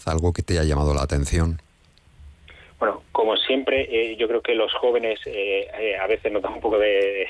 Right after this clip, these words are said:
Speaker 2: <laughs> de, de alegría y son los, aparte de que más usan el transporte público, son los que también están demandando esa parte de transporte público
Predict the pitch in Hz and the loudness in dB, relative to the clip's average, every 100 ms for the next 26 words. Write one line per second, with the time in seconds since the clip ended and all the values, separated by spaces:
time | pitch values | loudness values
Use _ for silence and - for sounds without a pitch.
0 | - 143 123 113 117 104 107 117 98 - | -6 -6 -4 -2 0 0 0 -2 -2 -2
1 | 107 107 104 - - - - - 107 - | 0 0 -2 -8 -20 -20 -4 -2 0 -2
2 | 117 113 107 98 123 - 110 101 101 - | -4 -4 -4 -4 -4 -6 -6 -4 -4 -4
3 | 101 113 120 98 - 107 98 - 92 98 | -4 -4 -4 -4 -2 0 0 -2 -2 -2
4 | 101 - - 117 101 113 107 107 95 92 | -2 -4 -8 -4 -2 -2 0 0 0 0
5 | 104 90 80 - - - 110 - - 95 | 0 0 -4 -8 -20 -6 -4 -2 -2 -2
6 | - - - - 95 - 110 113 117 127 | -4 -8 -10 -10 -12 -12 -10 -8 -6 -8